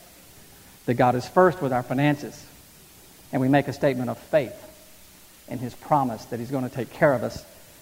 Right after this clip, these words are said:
in the future. You know, we can't expect the Lord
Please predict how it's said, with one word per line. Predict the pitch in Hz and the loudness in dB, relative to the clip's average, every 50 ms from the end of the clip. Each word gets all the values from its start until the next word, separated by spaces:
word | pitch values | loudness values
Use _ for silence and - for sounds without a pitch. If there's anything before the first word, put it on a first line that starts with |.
| - - | -10 -4
in | 151 127 | -4 -4
the | 120 123 | -2 -2
future. | - - 143 131 - 120 113 120 113 - - - - - - - - - - - - - - - - - - | 0 0 0 0 0 -4 -8 -8 -10 -12 -16 -20 -20 -20 -20 -20 -20 -20 -20 -20 -20 -20 -20 -20 -20 -14 -4
You | - 139 | 0 2
know, | 135 143 | 4 4
we | 139 139 | 4 2
can't | 127 - 180 175 165 | 2 2 2 2 2
expect | 151 - - - - - - - - - - - - - - - - | 0 -4 -10 -12 -14 -16 -20 -20 -20 -20 -20 -20 -20 -20 -20 -10 -4
the | 139 139 | 0 2
Lord | 143 156 156 156 151 151 147 | 4 6 6 8 6 6 4